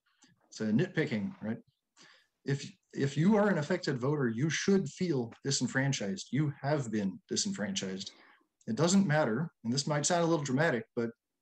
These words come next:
it's in red because it's true and it's important. You should pay attention. It doesn't matter if thugs with guns turn you away from the polling place, or corrupt vote counting causes your ballot to be tossed out, or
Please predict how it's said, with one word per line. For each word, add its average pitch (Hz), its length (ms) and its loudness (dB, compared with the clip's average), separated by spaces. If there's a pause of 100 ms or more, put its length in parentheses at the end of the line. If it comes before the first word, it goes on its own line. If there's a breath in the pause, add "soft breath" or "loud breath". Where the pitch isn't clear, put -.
(140)
it's - 120 -2
in 170 120 2
red 165 300 4
because 143 280 0
it's 135 160 -2
true 175 260 0
and 135 100 0
it's - 120 -4
important. 143 400 -2
You 120 60 -2
should 113 220 -6
pay 143 100 0
attention. 151 380 0
It - 480 -10
doesn't 165 260 0
matter 160 320 2
if 143 140 -2
thugs 165 320 2
with 139 160 -2
guns 160 420 0
turn 165 220 -4
you 139 80 0
away 151 160 2
from 151 120 -4
the 139 80 -2
polling 151 300 -2
place, 135 380 -4 (500 loud breath)
or 107 220 -2
corrupt 131 400 0
vote 156 220 2
counting 147 320 0
causes 127 340 -4
your 113 80 0
ballot 139 300 0
to 123 80 -8
be 123 100 -2
tossed 139 340 -2
out, 120 240 0 (480)
or 113 360 -2